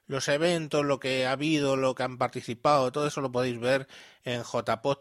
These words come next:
punto es barra j pod trece y ahí veréis lo que, lo que ha sido. Y de hecho en Google pues tenéis también las fotos, en fin, se nos ve. Pero bueno, yo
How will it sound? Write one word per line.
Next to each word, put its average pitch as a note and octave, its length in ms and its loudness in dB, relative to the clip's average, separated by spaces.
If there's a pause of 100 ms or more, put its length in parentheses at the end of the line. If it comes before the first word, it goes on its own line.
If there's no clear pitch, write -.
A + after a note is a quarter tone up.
punto B2+ 420 -4
es C3 360 -2
barra B2+ 360 2
j A#2 360 -2
pod A2+ 200 -2
trece C#3+ 440 -2 (400)
y C3+ 80 2
ahí E3+ 160 4
veréis C3+ 340 -2
lo B2 140 0
que, G2+ 320 -4
lo G2 120 -6
que A#2+ 120 -4
ha A2+ 40 -2
sido. G2 400 -6
Y G#2 280 -8
de A2+ 100 -6
hecho C3+ 320 -4
en C3 160 -6
Google C#3+ 880 0 (140)
pues A#2 220 -8
tenéis A2+ 300 -8
también A2+ 420 -6
las G2+ 160 -6
fotos, C3+ 600 -2
en G#2 120 -8
fin, G#2 200 -12
se - 120 -14
nos G2 220 -12
ve. F#2+ 180 -12 (540)
Pero C#3+ 560 0
bueno, A2 400 -6 (880)
yo C#3 540 2